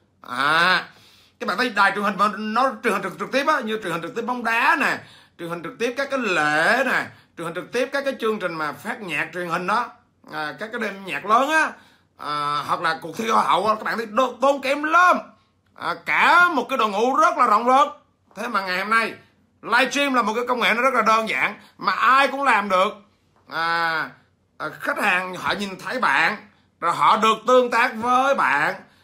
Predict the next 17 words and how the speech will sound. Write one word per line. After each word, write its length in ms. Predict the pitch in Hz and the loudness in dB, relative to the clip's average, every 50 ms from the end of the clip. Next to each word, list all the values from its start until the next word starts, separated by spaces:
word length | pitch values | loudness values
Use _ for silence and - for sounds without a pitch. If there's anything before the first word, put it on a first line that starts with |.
| _ _ - | _ _ -12
rồi 140 | 143 165 180 | -10 -8 -6
họ 200 | 170 170 180 208 | -2 2 2 2
được 180 | 202 214 185 | 2 0 -2
giao 260 | 170 214 247 254 262 262 | 0 2 4 4 6 6
lưu 280 | 262 262 262 262 269 | 6 8 8 6 6
rất 220 | 269 285 311 294 277 | 6 6 4 4 2
là 80 | 262 | -2
nhiều 180 | 226 208 208 202 | -2 -2 -4 -4
người. 400 | 202 196 196 196 185 165 135 - - _ _ _ _ _ _ _ | -4 -2 0 0 0 -2 -4 -8 -16 _ _ _ _ _ _ _
Mà 360 | - 156 185 202 214 220 214 | -14 -12 -6 0 2 2 2
bạn 260 | 190 175 185 220 208 - | 2 2 0 0 -2 -4
chỉ 100 | 202 262 | -6 -6
cần 300 | 254 - 247 220 208 190 | -2 0 0 0 -2 -2
cái 120 | 202 254 | -6 -6
điện 180 | 214 196 202 202 - - | -6 -6 -8 -10 -10 -6
thoại, 460 | 151 151 151 160 165 170 196 208 185 - - _ _ _ _ _ _ _ _ - | -4 0 2 4 4 4 2 0 -4 -10 -18 _ _ _ _ _ _ _ _ -10
à, 800 | 143 156 160 165 165 165 165 160 160 156 160 156 156 151 147 | -6 -4 -4 -2 -2 -4 -4 -4 -4 -4 -4 -4 -4 -6 -6